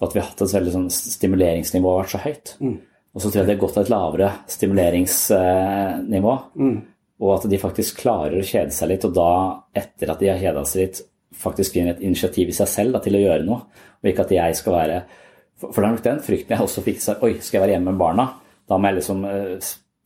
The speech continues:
Speaker 1: da må jeg ha et eller annet show her,
Speaker 2: Ja, så er det
Speaker 1: eh,
Speaker 2: sånn, ja.
Speaker 1: på terningkast fem, hvor jeg så blir jeg pepet ut, eh, <laughs> i andre akt», altså at jeg er litt sånn overaktiv, eh, eh,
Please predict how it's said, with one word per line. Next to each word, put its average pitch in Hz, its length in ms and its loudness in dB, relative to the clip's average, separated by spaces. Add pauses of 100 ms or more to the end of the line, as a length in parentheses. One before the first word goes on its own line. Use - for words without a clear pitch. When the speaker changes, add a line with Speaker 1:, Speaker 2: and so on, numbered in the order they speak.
(200)
Speaker 1:
da 98 120 0
må 98 80 0
jeg 95 80 -2
ha 95 120 0
et 90 60 -4
eller 101 100 -2
annet 92 80 -6
show 87 160 0
her, 107 220 0 (100)
Speaker 2:
Ja, 120 200 0
så 101 100 4
er 101 100 2
det 104 160 2
Speaker 1:
eh, 101 80 -6
Speaker 2:
sånn, 113 180 -2
ja. 113 60 -2
Speaker 1:
på 101 40 -2
terningkast 98 540 0
fem, 107 220 2
hvor 113 80 2
jeg 98 100 0
så 110 100 -8
blir 101 120 2
jeg - 80 -6
pepet 95 340 -2
ut, 101 220 -2
eh, 117 880 0 (240)
<laughs> - 0 -
i 123 80 6
andre 101 500 2
akt», 110 280 -2
altså 104 200 2
at 92 60 -4
jeg 98 100 2
er 98 120 0
litt 101 120 -4
sånn 107 160 0
overaktiv, 87 840 0
eh, 90 640 2 (1300)
eh, 87 580 0